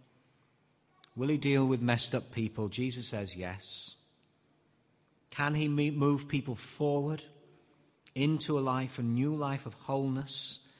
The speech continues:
and newness? Yes. But why is it that there is a difference? Why is he so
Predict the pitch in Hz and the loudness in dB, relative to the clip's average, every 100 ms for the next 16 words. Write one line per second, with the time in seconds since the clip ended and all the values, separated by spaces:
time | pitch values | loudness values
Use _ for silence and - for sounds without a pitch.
0 | _ 110 104 110 139 139 139 123 - - | _ -2 2 4 4 2 0 -2 -6 -8
1 | - _ _ 101 92 87 - - - - | -14 _ _ -8 -8 -6 -8 -6 -8 -12
2 | _ _ _ _ _ _ _ _ _ _ | _ _ _ _ _ _ _ _ _ _
3 | _ _ _ _ _ _ _ _ _ _ | _ _ _ _ _ _ _ _ _ _
4 | _ _ _ _ - 131 156 147 127 - | _ _ _ _ -10 -4 -2 0 -2 -2
5 | 95 - - - _ _ _ _ _ - | -8 -10 -16 -18 _ _ _ _ _ -20
6 | - - 110 107 101 110 - 113 - - | -14 -8 -6 -6 -6 -8 -8 -8 -6 -6
7 | - - _ _ _ _ _ - 147 160 | -6 -10 _ _ _ _ _ -6 -2 2
8 | 156 139 139 120 - 143 135 123 113 98 | 2 2 0 0 0 4 4 4 0 -4